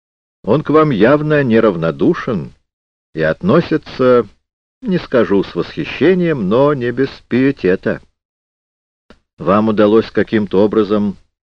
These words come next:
сойтись с ним?» «Ни в коей мере». Эйнсли произнес это подчеркнуто резко. «Я выследил и посадил эту сволочь, вот и все. Вообще-то он меня ненавидит.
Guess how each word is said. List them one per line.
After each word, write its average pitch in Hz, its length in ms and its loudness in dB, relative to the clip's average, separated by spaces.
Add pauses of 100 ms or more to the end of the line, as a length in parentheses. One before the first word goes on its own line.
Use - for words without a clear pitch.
(220)
сойтись 101 640 -2 (140)
с - 40 -16
ним?» 85 240 -6 (1000)
«Ни 76 140 -8
в - 100 -14
коей 90 300 0
мере». 87 340 -4 (680)
Эйнсли 98 480 -2
произнес 87 580 -4
это 92 160 -6
подчеркнуто 90 800 -4
резко. - 400 -6 (520)
«Я 73 320 -2
выследил 80 680 0
и 73 80 -2
посадил 87 720 -2
эту 113 180 -2
сволочь, 107 640 -4
вот 76 180 -6
и 71 60 -12
все. 87 420 -4 (880)
Вообще-то 107 640 0
он 123 160 0
меня 104 280 0
ненавидит. 117 720 -4